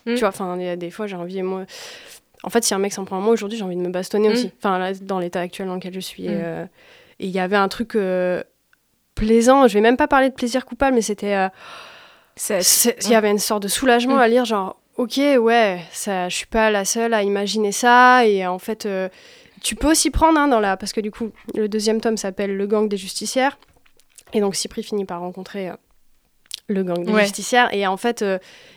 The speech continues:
Speaker 2: il y a des éléments qu'on peut trouver problématiques chez ces personnes, mais on peut s'y insp-, on s'en inspirer
Speaker 1: Mm.
Speaker 2: aussi, je trouve,
Speaker 1: Mm.
Speaker 2: tu vois. Enfin, c'est, euh,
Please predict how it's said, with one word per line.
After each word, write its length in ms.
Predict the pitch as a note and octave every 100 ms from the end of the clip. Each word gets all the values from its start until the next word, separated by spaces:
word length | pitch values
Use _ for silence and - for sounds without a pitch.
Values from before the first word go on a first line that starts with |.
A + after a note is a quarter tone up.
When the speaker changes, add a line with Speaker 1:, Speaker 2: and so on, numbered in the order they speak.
| -
Speaker 2:
il 40 |
y 20 |
a 60 | G3+
des 260 | G3 G#3+ A3+
éléments 280 | A#3+ C#4
qu'on 140 | D4 B3
peut 140 | A#3
trouver 180 | G#3+ A3+
problématiques 540 | - A3 A3 G#3+ G#3+
chez 100 | -
ces 100 | G#3+
personnes, 340 | A3 A3 D4 C#4+
mais 60 |
on 100 | F#3 F3+
peut 100 | A#3
s'y 160 | -
insp-, 160 | B3 - _
on 80 | G#3+
s'en 180 | - G#3+
inspirer 320 | G#3 - A3+
Speaker 1:
Mm. 40 | A3
Speaker 2:
aussi, 220 | A3 A#3
je 100 | A#3
trouve, 240 | A3+ A#3
Speaker 1:
Mm. 80 | A3
Speaker 2:
tu 160 | - G#3
vois. 80 | -
Enfin, 180 | G#3
c'est, 220 | F#3+ - F#3+
euh, 160 | F3+